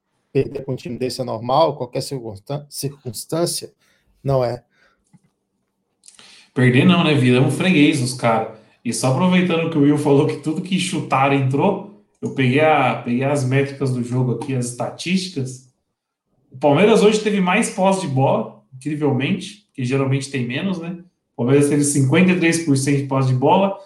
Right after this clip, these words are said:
Speaker 2: e o Defensa quarenta e sete. O Palmeiras deu onze chutes, só que só acertou quatro no gol.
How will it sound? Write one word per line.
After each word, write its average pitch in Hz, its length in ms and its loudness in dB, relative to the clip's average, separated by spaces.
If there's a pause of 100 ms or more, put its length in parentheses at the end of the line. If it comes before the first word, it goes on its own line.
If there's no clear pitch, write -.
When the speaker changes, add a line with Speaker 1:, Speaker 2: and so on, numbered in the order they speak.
(240)
Speaker 2:
e 143 80 2
o 139 40 2
Defensa 151 520 0
quarenta 156 380 0
e 156 60 0
sete. 127 440 0 (260)
O - 80 -6
Palmeiras 170 320 2
deu 165 200 2
onze 214 320 4
chutes, - 760 -2
só - 160 -8
que 165 80 -8
só 185 80 -4
acertou 208 460 0
quatro 147 380 2
no 131 100 4
gol. 123 320 0